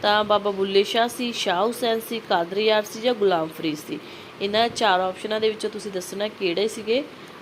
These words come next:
ਆਪਦੇ ਮਾਈਂਡ ਦੇ ਵਿੱਚ ਜਿਹੜੇ ਹੈਗਾ ਕੁਐਸਚਨ ਉਹ ਟਿਕ ਕਰ ਲਿਓ, ਆਨਸਰ ਤਾਂ ਆਪਾਂ ਫਿਰ ਦੱਸ ਹੀ ਦੇਣਾ ਗਾ, ਹਨਾ।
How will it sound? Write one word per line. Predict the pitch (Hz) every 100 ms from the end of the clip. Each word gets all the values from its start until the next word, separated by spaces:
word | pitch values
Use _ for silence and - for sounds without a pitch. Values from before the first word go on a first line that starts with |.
| -
ਆਪਦੇ | 190 202
ਮਾਈਂਡ | 196 185 190 185
ਦੇ | 202
ਵਿੱਚ | 196 190
ਜਿਹੜੇ | 196 185 196
ਹੈਗਾ | 208 202
ਕੁਐਸਚਨ | 202 190 180 220 214
ਉਹ | 196 196 196 202 - - - -
ਟਿਕ | 214 208
ਕਰ | 196 202 185
ਲਿਓ, | 202 247 285 - - - - - - - - - - - - - - - - - - - - - - 180
ਆਨਸਰ | 185 185 196
ਤਾਂ | 202
ਆਪਾਂ | 196 202
ਫਿਰ | 196 202
ਦੱਸ | 180 160 -
ਹੀ | 208
ਦੇਣਾ | 170 156 151
ਗਾ, | 156
ਹਨਾ। | 185 269